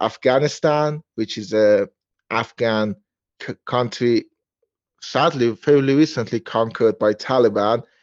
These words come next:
And Iran is, Iran is stuck in the middle of them and is trying to say, "I am like neither of them. I am not isis, I am not Taliban, I'm my own thing, but, you know, I'm between them." <laughs> So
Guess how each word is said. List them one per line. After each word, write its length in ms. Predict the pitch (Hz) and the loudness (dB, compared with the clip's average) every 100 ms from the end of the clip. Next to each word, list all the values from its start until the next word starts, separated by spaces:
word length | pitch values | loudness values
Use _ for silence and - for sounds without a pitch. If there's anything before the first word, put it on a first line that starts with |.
| _ - | _ -4
And 160 | 123 123 | -4 0
Iran 380 | 170 190 185 175 | 0 2 0 -2
is, 380 | 131 117 - - _ _ _ - | -4 -4 -8 -20 _ _ _ -2
Iran 380 | 165 202 214 196 | 2 2 0 -4
is 140 | 135 | -8
stuck 340 | - 156 160 139 | -4 -2 -2 -2
in 140 | 131 | -2
the 100 | 123 | -2
middle 360 | 123 151 147 107 | -2 0 2 2
of 160 | - | -2
them 320 | - 113 120 117 - | 0 2 2 -2 -6
and 140 | 120 | -4
is 120 | 120 | -4
trying 240 | - 131 165 | -2 0 0
to 80 | 151 | -4
say, 340 | - 123 123 - - | 0 2 0 -2 -2
"I 100 | 156 | 0
am 300 | 196 202 196 - | 0 -2 -6 -6
like 420 | 131 123 123 - | 0 0 0 -6
neither 480 | 127 131 143 131 107 | -6 -2 2 4 2
of 180 | 98 - | 2 -2
them. 260 | 107 92 - | -2 -2 -4
I 120 | 120 | 2
am 100 | 120 | 2
not 220 | 131 147 - | 2 -2 0
isis, 540 | 165 180 - 175 - | 0 0 0 -2 0
I 100 | - | 0
am 140 | 131 131 | 2 2
not 220 | 135 156 | 0 -2
Taliban, 540 | - 143 139 135 135 - | -2 0 2 2 0 -2
I'm 160 | 127 123 | -6 -4
my 240 | 117 120 101 | 0 0 0
own 260 | 143 143 147 | 0 0 -2
thing, 540 | - 127 123 135 156 - | -2 0 2 0 -4 -6
but, 240 | - 120 - _ - | 0 0 -2 _ -4
you 120 | 131 | 0
know, 260 | 120 127 - | 2 2 0
I'm 220 | 131 120 - - | -2 -2 -6 -10
between 360 | 131 - 139 | -6 -2 0
them." 160 | 123 147 | 2 0
<laughs> 800 | - _ _ _ _ _ _ 165 | -2 _ _ _ _ _ _ _
So 400 | - 151 143 131 | -4 2 2 2